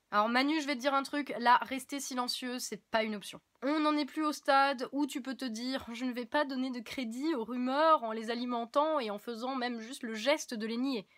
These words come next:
On n'en est plus là. Là, Manu, t'es directement visé, t'es directement impliqué et il va falloir que tu t'expliques. C'est quoi le délire ? Benalla, il a quoi ? Il a des photos de toi en train de faire caca quand t'étais petit ? Il connaît le diamètre précis de tes couilles molles ?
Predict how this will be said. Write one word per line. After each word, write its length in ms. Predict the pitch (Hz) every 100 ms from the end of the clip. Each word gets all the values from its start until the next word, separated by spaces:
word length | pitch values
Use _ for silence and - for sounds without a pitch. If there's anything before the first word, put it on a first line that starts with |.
| _
On 80 | 240
n'en 160 | 269 294
est 80 | 294
plus 240 | - 339
là. 180 | 254 190 _ -
Là, 220 | 233 339
Manu, 420 | 339 330 349 349 -
t'es 160 | 269
directement 720 | 240 220 285 277 269 311 294
visé, 400 | 302 294 311 330 -
t'es 120 | 240
directement 600 | 208 240 240 240 220 214
impliqué 580 | 208 208 208 202 208 -
et 100 | 359 523
il 60 | 330
va 120 | 254
falloir 640 | - 190 185 226 339 -
que 120 | - 214 -
tu 320 | - 339 320 _
t'expliques. 580 | 311 349 - 285 262 - 175 - -
C'est 260 | - 254
quoi 300 | - 311 339 330
le 180 | 240 233
délire ? 540 | 208 285 285 226 185
Benalla, 420 | 196 240 262 339
il 140 | 302 262
a 80 |
quoi ? 320 | 254 - 285 202
Il 100 | 175
a 60 |
des 100 | 190
photos 360 | 202 233 - 247
de 40 |
toi 220 | - 302
en 60 | 285
train 120 | 240
de 60 | 214
faire 200 | 208 -
caca 360 | 269 - 330
quand 180 | 359 294
t'étais 280 | 277 277 269
petit ? 280 | - 311 359 466 - -
Il 160 | 262 254
connaît 460 | 294 277 285 294
le 140 | 254 254
diamètre 520 | 247 262 277 - 254
précis 380 | - 277 - 302
de 60 |
tes 180 | - 277
couilles 220 | - 302
molles ? 120 | 294